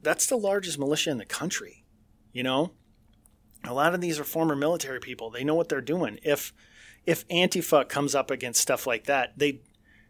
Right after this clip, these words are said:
they don't have the power to stop them. And so you may have a side like the authoritarian left that wants to do what they wanna do, but if they can't do it,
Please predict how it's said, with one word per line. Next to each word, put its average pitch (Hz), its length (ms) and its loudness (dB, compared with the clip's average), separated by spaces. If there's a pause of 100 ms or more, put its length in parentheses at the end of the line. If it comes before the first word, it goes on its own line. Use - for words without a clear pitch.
(120)
they 143 100 6
don't 151 460 2
have 123 580 2
the 123 80 -6
power 120 460 -2
to 123 180 -4
stop - 560 0
them. - 220 -20 (800)
And 143 200 2
so 135 560 2
you 139 140 -2
may 170 260 2
have 165 220 2
a 131 40 0
side 131 540 2
like 127 240 -4
the 120 200 -4
authoritarian 131 720 -4
left 127 220 -6
that - 180 -4
wants 147 360 4
to 139 80 -6
do 135 100 0
what 123 140 -4
they 123 100 -2
wanna 120 260 -8
do, 117 380 0 (420)
but 147 100 2
if 143 140 2
they 131 120 2
can't 151 420 0
do 160 240 6
it, - 160 -6